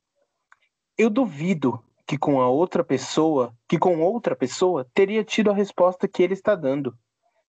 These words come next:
Nós, Manaus, Amazonas, mandamos nove bilhões pra lá. E usou três pra pagar deputado, né, comprando voto.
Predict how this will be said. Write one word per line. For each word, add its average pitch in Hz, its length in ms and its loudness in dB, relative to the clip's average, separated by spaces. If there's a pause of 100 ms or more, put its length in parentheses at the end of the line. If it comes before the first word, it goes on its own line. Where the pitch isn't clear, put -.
(220)
Nós, 147 520 0 (360)
Manaus, 131 720 -2 (140)
Amazonas, 127 920 -2 (520)
mandamos 165 800 0 (340)
nove 220 600 0 (160)
bilhões 170 800 0
pra 120 240 -2
lá. 117 240 -4 (1040)
E 135 160 0
usou 131 280 2
três 139 360 -2
pra 156 160 -2
pagar 131 260 -2
deputado, 131 640 -2
né, 131 140 0
comprando 131 420 -2
voto. - 320 -8